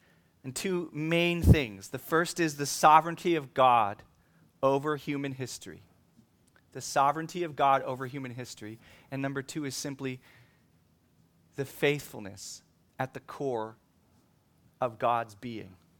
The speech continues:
The faithfulness at the core of God's being. First, the sovereignty of God over human history.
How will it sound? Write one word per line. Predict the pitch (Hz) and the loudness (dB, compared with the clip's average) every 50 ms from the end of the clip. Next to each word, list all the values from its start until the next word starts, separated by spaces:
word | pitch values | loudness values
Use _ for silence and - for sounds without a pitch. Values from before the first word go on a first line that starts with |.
| _ _ _ | _ _ _
The | - | -20
faithfulness | - - - 143 147 147 - - 147 143 143 139 - - | -14 -4 -2 -2 -2 -2 -4 -8 -8 -8 -8 -8 -8 -10
at | 143 - | -12 -12
the | - - | -14 -16
core | - - 123 113 110 110 110 - _ _ _ | -12 -10 -8 -6 -6 -8 -8 -12 _ _ _
of | - 117 113 | -14 -14 -10
God's | - 113 104 104 107 104 - - | -6 -4 -4 -4 -4 -6 -10 -12
being. | _ 135 135 123 104 95 95 - - - - - _ | _ -6 -6 -6 -6 -8 -12 -16 -20 -20 -20 -20 _
First, | - - 151 156 165 160 - - - - - _ _ | -2 0 2 2 2 0 -4 -10 -12 -16 -20 _ _
the | 139 135 | -8 -6
sovereignty | - - 151 139 135 143 147 147 139 - - 151 143 | 0 4 6 8 8 8 6 2 -6 -8 -6 -6 -6
of | 135 127 | -6 -2
God | - 120 113 113 117 113 117 - | -2 0 0 0 -2 -4 -6 -6
over | 123 120 113 120 117 | -8 -8 -8 -8 -12
human | 110 - 120 113 117 110 | -14 -12 -12 -12 -12 -12
history. | 101 117 107 - - - - 104 101 | -12 -12 -14 -14 -16 -16 -16 -18 -18